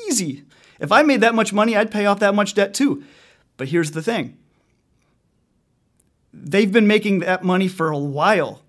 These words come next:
They've had that money for a long time, that income, and they haven't paid off the debt. And they went into that debt with that income. So not only can we not use the, the income as the excuse, they went into debt without a budget.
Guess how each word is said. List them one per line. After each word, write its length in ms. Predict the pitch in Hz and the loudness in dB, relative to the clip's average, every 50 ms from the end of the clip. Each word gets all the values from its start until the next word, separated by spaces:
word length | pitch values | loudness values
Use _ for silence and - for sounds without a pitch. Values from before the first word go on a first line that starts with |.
| _ _ _ _ _ _ _ - | _ _ _ _ _ _ _ -2
They've 140 | 190 208 | 0 2
had 160 | 262 262 226 196 | 4 2 4 4
that 140 | 185 180 | 2 2
money 240 | 180 180 180 175 175 | 2 0 0 0 -2
for 220 | 160 - - 156 147 | -4 -2 -4 -2 -2
a 60 | 135 | -2
long 400 | 127 127 131 156 220 311 330 294 | -4 -4 -2 0 2 2 2 2
time, 460 | - 208 180 147 143 135 - 123 - - _ | 0 0 0 0 0 -2 -4 -8 -14 -16 _
that 180 | - 165 180 - | -2 -2 -2 0
income, 460 | 196 180 180 - 160 143 127 - - - _ _ _ _ _ _ _ _ _ _ | 0 -2 -2 -2 -4 -4 -4 -6 -10 -18 _ _ _ _ _ _ _ _ _ _
and 80 | - 185 | -2 0
they 40 | 185 | 0
haven't 200 | 185 180 165 165 | 0 -2 -4 -4
paid 160 | 151 175 165 | -4 -2 -2
off 160 | 156 147 147 151 | 0 -2 -2 -4
the 80 | 147 | -8
debt. 320 | 135 143 135 120 - - _ _ _ _ _ _ _ _ _ _ _ _ _ _ _ _ _ _ _ _ _ _ | -6 -6 -8 -8 -10 -14 _ _ _ _ _ _ _ _ _ _ _ _ _ _ _ _ _ _ _ _ _ _
And 140 | 175 196 208 | 0 2 2
they 100 | 208 220 | 2 2
went 260 | 202 196 185 - - _ | 2 0 -2 -2 -6 _
into 320 | 277 311 370 403 359 349 285 | 2 4 4 4 2 2 4
that 220 | 277 - 190 170 147 | 4 4 2 2 2
debt 360 | 180 175 175 180 - - - - - _ _ _ _ _ _ _ | 2 2 2 2 0 -4 -14 -20 -20 _ _ _ _ _ _ _
with 380 | 160 170 196 339 415 392 - - | -8 -2 0 2 2 0 2 2
that 180 | 220 175 170 | 2 2 4
income. 420 | 175 170 160 151 - 160 143 143 143 | 2 -2 -2 -2 -4 -2 -2 -2 0
So 120 | - 202 | 0 2
not 220 | 214 247 277 285 | 4 4 4 6
only 480 | 285 285 285 262 233 220 208 202 202 202 - - _ - _ _ _ | 6 6 6 6 6 4 2 2 0 -4 -10 -20 _ -20 _ _ _
can 160 | - 220 214 | 0 2 2
we 100 | 202 202 | 4 2
not 300 | 190 196 202 214 208 202 | 4 4 2 2 2 2
use 200 | 190 202 196 175 | 0 0 2 0
the, 240 | 165 196 185 180 185 - | 0 -2 -2 -2 -4 -6
the 180 | 165 165 180 180 | -4 -2 0 2
income 320 | 196 196 196 196 175 165 | 0 2 2 0 0 0
as 120 | 160 147 | -2 -2
the 100 | 143 156 | -2 -2
excuse, 580 | 151 151 - - - 247 262 220 170 - - - - _ _ _ _ _ _ _ _ _ _ _ _ _ _ | -2 -2 -4 -4 -2 -2 -2 -2 -2 -4 -6 -8 -12 _ _ _ _ _ _ _ _ _ _ _ _ _ _
they 200 | 151 135 185 240 | -4 0 0 0
went 280 | 254 247 220 - - - - | 2 0 -2 -4 -6 -6 0
into 320 | 240 311 370 381 330 269 | 2 4 4 4 2 4
debt 240 | 190 190 185 180 175 | 4 4 4 2 2
without 280 | 180 156 180 160 151 | -2 0 0 0 0
a 40 | 147 | 0
budget. 420 | 147 156 143 131 - 127 - - | -2 -4 -4 -6 -6 -10 -14 -18